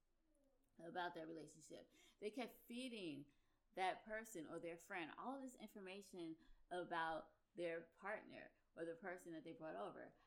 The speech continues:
And it may not have been true, but they kept telling them all of these things, and it's based on their perceptions. So they included themselves in relationships, which caused it not to work out. Now, am I saying that the relationship would have worked out regardless? I mean, it may have worked out, it may not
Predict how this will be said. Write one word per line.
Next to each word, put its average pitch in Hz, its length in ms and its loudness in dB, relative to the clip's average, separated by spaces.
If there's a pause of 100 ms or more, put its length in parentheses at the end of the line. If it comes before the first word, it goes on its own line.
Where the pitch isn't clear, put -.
(180)
And 240 160 6
it 233 160 2
may 247 240 -2
not 320 160 2
have 269 160 -4
been 240 160 -4
true, 175 480 -4 (240)
but - 160 -2
they 220 80 6
kept 226 320 0
telling 220 240 0
them 196 160 -4
all 180 160 4
of 220 80 -2
these 226 160 -10
things, 185 260 -2
and 165 140 -4
it's 156 100 -6
based 165 240 -4
on 151 140 -4
their 147 100 -8
perceptions. 180 600 -8 (260)
So 226 140 0
they 233 240 0
included 339 560 -4
themselves 185 420 -2
in 165 140 -4
relationships, 156 720 -6
which 175 300 -6
caused 262 320 -2
it 165 160 -4
not 156 240 2
to 160 80 -6
work 143 240 -6
out. 92 240 -4 (320)
Now, 208 160 2
am 220 160 6
I 381 80 4 (160)
saying 262 320 0
that 208 80 -4
the 202 80 -4
relationship 185 480 -2
would 170 160 -2
have 160 80 -4
worked 170 160 -6
out 156 160 -2
regardless? 175 720 -2 (320)
I 240 160 4
mean, 214 160 -6
it 233 160 -2
may 165 240 2
have 214 240 2
worked 220 240 -2
out, 226 240 0
it 165 160 -4
may 170 160 2
not 220 240 0